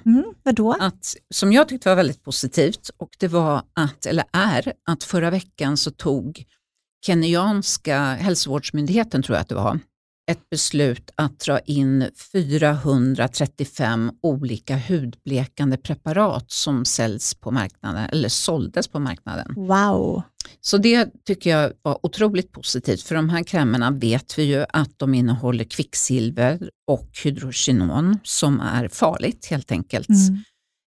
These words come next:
Speaker 2: Eh, dels för huden, och sen också går det in i kroppen.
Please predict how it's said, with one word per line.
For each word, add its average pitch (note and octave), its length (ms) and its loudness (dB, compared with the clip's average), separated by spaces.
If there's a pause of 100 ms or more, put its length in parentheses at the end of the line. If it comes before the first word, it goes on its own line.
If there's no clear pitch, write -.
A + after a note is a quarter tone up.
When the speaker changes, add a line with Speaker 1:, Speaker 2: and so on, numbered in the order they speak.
(120)
Speaker 2:
Eh, B2 260 -2 (400)
dels D#3 300 -2
för F3+ 100 0
huden, C3 520 0
och A#2+ 140 -4
sen G#2+ 340 -2
också - 580 -4 (360)
går A2 160 0
det C3 100 -2
in A#2 200 0
i D3 40 -2
kroppen. - 580 -8